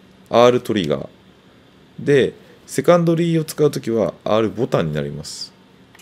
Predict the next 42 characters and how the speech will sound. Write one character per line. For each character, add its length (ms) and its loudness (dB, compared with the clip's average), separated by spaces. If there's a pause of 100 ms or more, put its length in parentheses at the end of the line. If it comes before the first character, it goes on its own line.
(680)
な 200 -2
ん 120 -4
で、 440 2
こ 100 -18
こ 220 0
は 160 4
そ 160 -8
の 100 -12
さ 140 -8
っ 20 -18
き 100 -10
の 80 -4
ミ 200 -2
リ 100 -4
タ 120 2
リ 120 0
ー 60 -4
の 40 -6
や 100 -8
つ 180 -16
を 160 -14 (760)
入 160 -2
れ 100 0
て 120 -4
も 140 -4
い 100 -2
い 20 -8
で 100 -6
す 140 -12
し、 460 -6 (1120)
電 240 0
気 160 -4
を 60 -2
使 220 -10
っ 60 -6
て 160 -8
も 100 -6
い 40 -8
い 20 -8
で 100 -8
す 60 -10
し、 400 -4